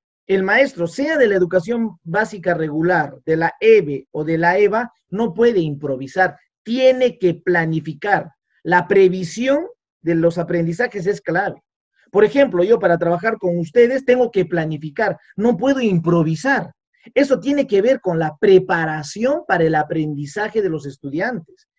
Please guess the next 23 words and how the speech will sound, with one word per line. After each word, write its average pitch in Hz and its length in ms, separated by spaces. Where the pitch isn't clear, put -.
Yo 180 140
tengo 254 200
que 170 140
prepararme 190 800
para 175 260
que 156 120
mis 247 320
estudiantes 226 800
aprendan. 185 680
Entonces, 262 460
entonces, 240 400
¿qué 339 100
es 359 140
un 359 120
dominio? 233 560
El 240 280
dominio 294 540
es 302 120
el 233 300
ámbito 233 800
donde 196 260
se 214 140
circunscribe 233 1000